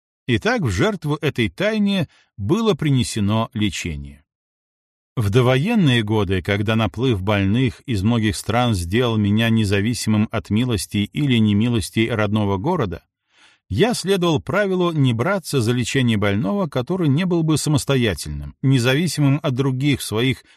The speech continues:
существенных жизненных отношениях. Не всякий психоаналитик может себе это позволить.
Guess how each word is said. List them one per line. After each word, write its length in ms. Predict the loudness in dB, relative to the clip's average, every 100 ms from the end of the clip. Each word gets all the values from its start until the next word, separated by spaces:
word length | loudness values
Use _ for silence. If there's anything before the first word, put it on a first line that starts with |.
| -12
существенных 880 | -4 -4 0 -2 -2 0 0 0 -6
жизненных 560 | -2 0 0 0 -2
отношениях. 720 | -4 -4 -4 -4 -10 -12 -20 _ _ _ _ _ -2
Не 240 | 2 2
всякий 460 | 0 0 0 0 -4
психоаналитик 840 | -4 -4 -2 -2 0 -2 -4 -4 0
может 380 | 0 2 0
себе 280 | -2 0 0
это 260 | 0 -4 -4
позволить. 640 | -2 -4 -6 -12 -14 -18